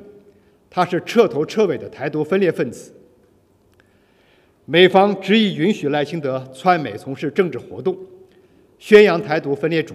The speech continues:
张，借此提升美台官方往来和实质关系，再次暴露出美方说一套做一套，顽固奉行以台制华战略，不断虚化掏空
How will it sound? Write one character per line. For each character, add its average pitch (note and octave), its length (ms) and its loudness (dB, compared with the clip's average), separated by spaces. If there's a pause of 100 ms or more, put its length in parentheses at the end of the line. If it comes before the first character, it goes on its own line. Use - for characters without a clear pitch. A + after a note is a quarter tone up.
张， C#3 220 -6 (1080)
借 A#3+ 220 8
此 C#3 140 0
提 F3+ 120 -4
升 G3+ 160 -2
美 D3+ 140 -4
台 C#3 160 -8
官 F#3+ 220 4
方 F3+ 180 2
往 F#2+ 160 -10
来 A2+ 320 -6
和 D3+ 160 -10
实 - 140 -12
质 C#3 120 -8
关 E3 240 2
系， - 220 -10 (880)
再 A#3 220 8
次 - 120 -2
暴 F#3+ 200 2
露 C#3+ 100 -2
出 D#3 300 -6 (480)
美 D3 180 -2
方 E3 240 -2
说 A3 300 6
一 A#2 80 2
套 - 580 -8
做 A3 220 6
一 A2+ 60 -4
套， - 220 -14 (960)
顽 F#3+ 220 6
固 A3+ 140 2
奉 G3+ 180 2
行 D3+ 160 -4
以 D#3 140 -8
台 C3 180 -6
制 F#3 160 -2
华 C3+ 200 -6
战 F3+ 240 6
略， B2 120 -8 (720)
不 F3+ 100 0
断 F#3+ 200 8
虚 A#3 200 -2
化 F3+ 240 2
掏 F3 220 -2
空 F3 320 -6